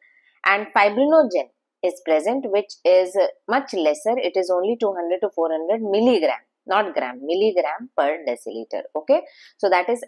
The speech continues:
albumin, globulin, and fibrinogen. These are the major plasma proteins. You should remember them. Then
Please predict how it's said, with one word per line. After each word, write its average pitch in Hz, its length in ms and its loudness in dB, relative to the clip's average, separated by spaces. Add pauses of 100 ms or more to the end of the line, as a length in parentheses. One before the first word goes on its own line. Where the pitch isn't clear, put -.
albumin, 185 580 0 (220)
globulin, 175 460 2 (160)
and 190 320 -4 (120)
fibrinogen. 147 1000 -2 (520)
These 220 220 0
are 202 180 4
the 254 100 0 (140)
major 202 540 2
plasma 160 560 -2
proteins. 147 400 -2
You 165 80 -2
should 196 220 -6
remember 123 320 -4
them. - 220 -12 (600)
Then 311 300 4